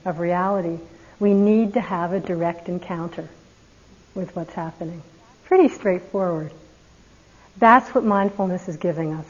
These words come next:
a direct encounter right now with this moment. All right, so what are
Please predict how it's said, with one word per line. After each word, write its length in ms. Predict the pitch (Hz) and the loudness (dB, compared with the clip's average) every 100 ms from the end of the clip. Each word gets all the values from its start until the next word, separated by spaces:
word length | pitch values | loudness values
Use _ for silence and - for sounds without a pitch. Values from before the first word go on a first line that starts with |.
| - - - _ _ _ - | -18 -20 -20 _ _ _ -6
a 80 | 220 | -2
direct 520 | 165 214 202 190 190 | 4 4 4 2 -2
encounter 640 | 202 185 - 175 170 151 - - - | -6 -6 -6 -6 -6 -8 -12 -18 -6
right 220 | 185 180 | -4 -2
now 400 | 180 160 151 147 - - _ | -4 -6 -8 -14 -18 -20 _
with 120 | 190 | -8
this 220 | 180 175 - | -6 -4 -4
moment. 340 | 160 156 - - - - - _ _ - _ _ _ _ _ - _ _ _ - - - - - - - - - - _ - - - - - - | -4 -4 -6 -12 -20 -20 -20 _ _ -20 _ _ _ _ _ -20 _ _ _ -20 -20 -20 -20 -20 -20 -20 -20 -20 -20 _ -20 -20 -20 -20 -18 0
All 100 | 202 | 4
right, 260 | 185 160 160 - | 4 2 -4 -10
so 380 | - 170 165 165 - - - _ _ - | -6 -4 -4 -8 -18 -20 -20 _ _ 0
what 280 | 226 233 233 | 6 6 6
are 500 | 220 202 190 180 180 | 6 6 6 2 -2